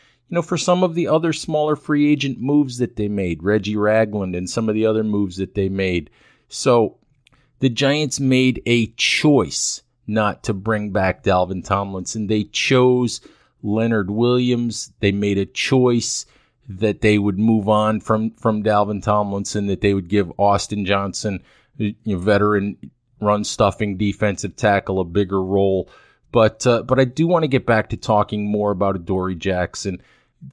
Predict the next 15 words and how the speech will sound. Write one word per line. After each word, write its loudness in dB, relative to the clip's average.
This 0
is 0
a, 4
a 6
young 2
man 2
who 0
was 0
a 2
first-round 0
draft -2
pick. 0
You 0
look 2
at, -2